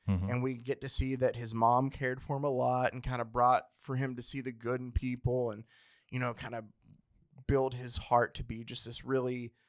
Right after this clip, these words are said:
Speaker 2: sweet and caring, uh,
Speaker 1: Yeah.
Speaker 2: young man, while his dad was very much concerned about his academics and always being so smart. And, you know, bullies will try to, you know, use force to bully people. You should
Speaker 1: Sure.
Speaker 2: be better than that
Speaker 1: Sure.
Speaker 2: kind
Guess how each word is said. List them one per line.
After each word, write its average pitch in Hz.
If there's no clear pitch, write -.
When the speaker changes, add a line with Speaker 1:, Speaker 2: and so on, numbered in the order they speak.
Speaker 2:
sweet 139
and 123
caring, 123
uh, 107
Speaker 1:
Yeah. 117
Speaker 2:
young 135
man, 127
while 123
his 113
dad 131
was 123
very 127
much 120
concerned 113
about 113
his 110
academics 117
and 117
always 113
being 120
so 113
smart. 143
And, -
you 127
know, 120
bullies 127
will 127
try 127
to, 127
you 131
know, 123
use 123
force 151
to 135
bully 117
people. 104
You 113
should 123
Speaker 1:
Sure. 135
Speaker 2:
be -
better 143
than 113
that 104
Speaker 1:
Sure. 123
Speaker 2:
kind 104